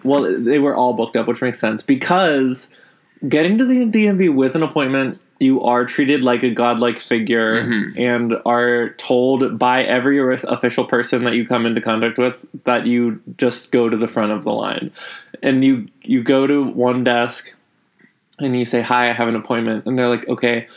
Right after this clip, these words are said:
Speaker 1: go over there, skip that line,
Speaker 2: <laughs>
Speaker 1: um, just tell them that you have an appointment."
Speaker 2: Spit on anyone you see when you
Speaker 1: Yeah.
Speaker 2: walk by them.
Speaker 1: <laughs> Exactly.
Speaker 2: <laughs>
Speaker 1: Give them this number. And I'm like, "What?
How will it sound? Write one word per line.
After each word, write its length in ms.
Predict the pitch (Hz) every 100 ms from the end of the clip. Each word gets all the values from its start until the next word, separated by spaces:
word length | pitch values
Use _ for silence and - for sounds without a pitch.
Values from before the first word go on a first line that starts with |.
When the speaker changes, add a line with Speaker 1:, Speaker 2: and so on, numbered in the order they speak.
| - -
Speaker 1:
go 180 | 123 123
over 180 | 127 151
there, 380 | 131 127 127 -
skip 340 | - - 117 -
that 200 | 127 120
line, 500 | 117 117 117 117 120 _ - -
Speaker 2:
<laughs> 260 | - -
Speaker 1:
um, 400 | 127 123 123 120
just 200 | 117 113
tell 200 | - 120
them 380 | 117 117 120 104
that 100 | 120
you 80 | 117
have 160 | 113 110
an 80 | 107
appointment." 460 | 110 107 104 104
Speaker 2:
Spit 360 | - - 127 120
on 180 | 117 113
anyone 360 | 113 110 110
you 120 | 110
see 340 | 107 - 110 107
when 140 | 110
you 60 | 135
Speaker 1:
Yeah. 60 | 123
Speaker 2:
walk 260 | - -
by 180 | 120 110
them. 380 | 107 110 107 107
Speaker 1:
<laughs> 40 | 135
Exactly. 400 | - - 110 - 151 -
Speaker 2:
<laughs> 160 | -
Speaker 1:
Give 200 | 147 127
them 160 | 139 135
this 160 | 131
number. 260 | 123 113 113
And 80 | 113
I'm 80 | 117
like, 280 | 117 - _ _ _
"What? 380 | - 113 131 147